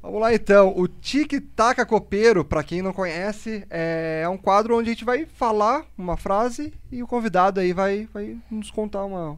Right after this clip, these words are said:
em breve, em, em breve resposta aí,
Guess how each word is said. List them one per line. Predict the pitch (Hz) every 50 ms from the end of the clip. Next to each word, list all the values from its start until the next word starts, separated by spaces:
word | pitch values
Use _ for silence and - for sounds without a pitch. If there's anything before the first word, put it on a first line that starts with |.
| - - -
em | 175
breve, | 175 170 175 170 170 202 226 226 214 220 202
em, | 185 185 190 185 170 - -
em | - 208 196 190
breve | 175 156 190 202 233 233 214
resposta | 202 190 165 - - 175 165 180 190 - - 160
aí, | 151 151 160 175